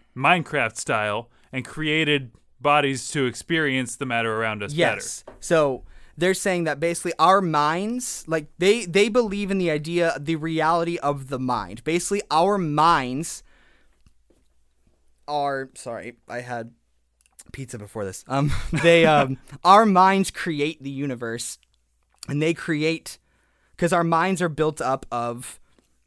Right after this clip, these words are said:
Speaker 2: uh, calculations and math, and those calculations are predetermined to what we experience. So basically, our minds are able to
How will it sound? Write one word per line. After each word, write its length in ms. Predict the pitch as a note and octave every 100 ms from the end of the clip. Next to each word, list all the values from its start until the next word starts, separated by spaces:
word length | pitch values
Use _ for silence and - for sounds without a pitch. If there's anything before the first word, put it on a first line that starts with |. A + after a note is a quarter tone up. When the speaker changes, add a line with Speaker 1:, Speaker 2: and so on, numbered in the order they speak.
| - _ _
Speaker 2:
uh, 240 | B2+ B2 A#2+ - _ _ _ _ _ _ _ -
calculations 640 | - F#2+ C#3 F#3+ E3+ C3 A#2
and 80 | C3
math, 360 | E3 B2+ -
and 140 | A#2 A2 - _ _ _ -
those 400 | C#3+ D#3 D#3 C#3+
calculations 840 | E3 D#3 C#3+ D3+ - C3+ C#3 - - _ _
are 340 | C3 C3+ C3 B2+ A#2 _ _ _ _ _ _ -
predetermined 720 | - F3 D3+ D3 F3 D3+ D3
to 100 | -
what 340 | D3 C#3 C#3 -
we 200 | C#3 C#3
experience. 500 | B2+ - B3 B2+ A2+
So 60 | D3+
basically, 340 | F#3+ G3 F#3+ - - -
our 180 | A3+
minds 600 | A#3+ G3 G3+ A#3+ A#3+ - - E3 _
are 160 | D#3+ E3+
able 240 | E3+ F3+
to 520 | F3 - F3+ E3 D3+